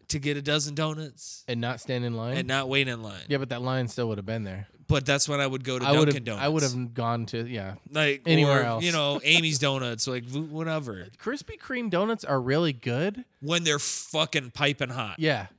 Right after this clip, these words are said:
Speaker 2: But the
Speaker 1: After, after that, they're average at best.
Speaker 2: Yeah, it,
Speaker 1: Like,
Speaker 2: it
Speaker 1: they're
Speaker 2: is
Speaker 1: no better than, like, a Fry's fucking glazed
Speaker 2: They're not
Speaker 1: donut.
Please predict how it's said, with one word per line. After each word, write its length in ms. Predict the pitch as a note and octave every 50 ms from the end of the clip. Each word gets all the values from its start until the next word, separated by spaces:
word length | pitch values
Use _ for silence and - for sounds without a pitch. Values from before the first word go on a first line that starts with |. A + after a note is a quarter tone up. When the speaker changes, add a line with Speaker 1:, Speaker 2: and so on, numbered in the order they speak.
| _ _ _ _ _
Speaker 2:
But 120 | - F#3+ F3
the 60 | D#3
Speaker 1:
After, 280 | F#3 G3 - A3+ G3+ - -
after 340 | E3+ G3+ A#3+ A3+ - B3 G#3
that, 280 | F3+ F#3+ G3 G3+ - -
they're 220 | E3+ D#3 C#3+ -
average 440 | B2 B2 C3 C3+ C3 C#3 C3 A#2 B2+
at 160 | A2 G2 F2+
best. 360 | - F#2+ G2 G2 E2+ - -
Speaker 2:
Yeah, 260 | F3+ A#3+ A#3+ E3+ A2 - _ -
it, 140 | - D3+ D3+
Speaker 1:
Like, 100 | D#3+ E3+
Speaker 2:
it 40 | F3
Speaker 1:
they're 100 | G3+ G3
Speaker 2:
is 60 | F#3+
Speaker 1:
no 160 | G#3+ A#3+ C4
better 380 | A3+ D3 - D3+ F3 F#3+ F#3 E3
than, 160 | D3 C#3+ C3
like, 160 | C3 C3 - C3
a 60 | A2+
Fry's 600 | - - - B2 B2+ A#2+ C3 D3 D3+ D3 C3 -
fucking 320 | - B2+ A#2 A2 - G#2+
glazed 140 | G#2+ D3 F3+
Speaker 2:
They're 100 | F#3+ G3 F#3+
not 380 | F3+ F#3 G3+ A3+ B3 - -
Speaker 1:
donut. 60 | C#3+